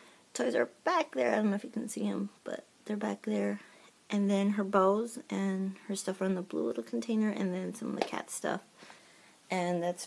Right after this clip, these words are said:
basically it. There's not really a whole lot going on over here, but I wanted to do it a little bit Christmassy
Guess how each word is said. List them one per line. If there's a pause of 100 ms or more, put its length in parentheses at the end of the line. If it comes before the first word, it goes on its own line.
(140)
basically
it.
There's
not
really (220)
a
whole
lot
going
on
over
here,
but (1000)
I
wanted
to
do
it
a
little
bit
Christmassy